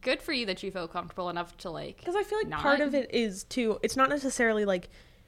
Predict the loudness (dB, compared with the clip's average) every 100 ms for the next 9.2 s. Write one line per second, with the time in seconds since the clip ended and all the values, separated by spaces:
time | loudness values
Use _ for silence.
0 | -20 -4 6 10 10 10 6 4 2 4
1 | 4 4 0 0 -2 -6 0 2 2 0
2 | -2 0 0 0 0 2 2 0 0 -2
3 | -2 -8 -6 0 4 4 2 2 2 2
4 | 0 0 0 2 0 0 -4 -14 -20 -6
5 | -2 0 -2 -8 -12 -6 -4 -4 -6 -14
6 | -4 -2 0 0 -2 -2 -6 -4 -6 -6
7 | -8 -12 -20 -20 -20 -20 -20 -14 -14 -16
8 | -20 -12 -2 2 4 2 -2 -8 -12 -16
9 | -18 -20